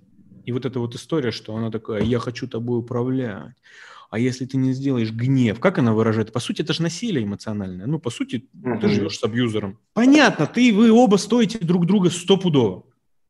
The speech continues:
Speaker 1: Вы стой-, ну, не бывает иначе. Иначе не бывает.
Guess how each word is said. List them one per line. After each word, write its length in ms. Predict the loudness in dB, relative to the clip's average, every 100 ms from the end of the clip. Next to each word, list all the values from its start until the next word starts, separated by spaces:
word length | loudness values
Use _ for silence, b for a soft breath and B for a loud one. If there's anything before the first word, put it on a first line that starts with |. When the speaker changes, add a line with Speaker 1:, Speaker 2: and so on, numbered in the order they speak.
| _ _ _ _ _ _ _ _ _ _ _ _ -4
Speaker 1:
Вы 140 | -4
стой-, 420 | -4 -4 2 2
ну, 140 | 2 0
не 180 | 0
бывает 400 | 0 2 2 0 -2
иначе. 560 | -2 -2 -2 -8 -14
Иначе 440 | -8 -4 -2 -2 -4
не 100 | -4
бывает. 360 | -4 -4 -6